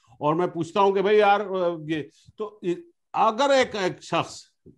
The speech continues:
जो आपसे चंदा मांग रहा है या मुझसे चंदा मांग रहा है और जि-, जिसने अभी तक अपनी जेब से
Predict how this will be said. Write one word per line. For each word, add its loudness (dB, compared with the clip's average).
जो 0
आपसे -2
चंदा -2
मांग -2
रहा -6
है -8
या -10
मुझसे -6
चंदा -6
मांग -6
रहा -10
है -10
और 0
जि-, 0
जिसने -8
अभी -4
तक -10
अपनी -10
जेब 0
से -10